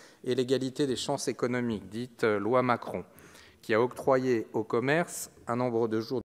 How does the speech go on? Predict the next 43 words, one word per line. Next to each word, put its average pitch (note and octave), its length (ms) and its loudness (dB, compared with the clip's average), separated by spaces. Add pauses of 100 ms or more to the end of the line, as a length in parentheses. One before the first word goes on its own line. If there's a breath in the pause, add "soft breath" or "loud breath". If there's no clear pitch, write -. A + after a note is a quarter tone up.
d'ouverture A2 480 -4
dominicale G2+ 640 -4
et C3 80 0
fériés G#2 640 -4
supplémentaires, A#2+ 880 0 (340 loud breath)
ceux-ci - 560 -2 (100)
étant A2+ 300 -2
portés A#2+ 500 -4 (460 loud breath)
de A2+ 140 -4
cinq D#3 360 4
à B2 60 4
douze A#2+ 240 0
jours A2 240 0
par G#2 240 2
an, E3+ 320 6
et C3 80 -2
d'autre A#2 320 0
part G#2 420 2
l'affaire B2 580 0
de G2+ 100 -6
l'été F#2+ 320 -8
deux F#2 120 -8
mille F2 160 -10
seize C#3+ 380 0
du A2+ 100 -10
centre - 380 -6
commercial A2 560 0
du A#2 140 -2
Grand G#2 200 0
Var B2+ 380 4 (360 loud breath)
à A#2 120 2
La A#2 140 6
Valette A#2+ 320 4
du A2+ 120 -6
Var. F2 220 -4 (880 soft breath)
En D#3 160 6
effet, E3+ 300 2
dans C#3 120 2
ce C3+ 160 -4
centre D3+ 380 0
commercial, C3 680 2
douze F3+ 220 0
commerces - 720 -2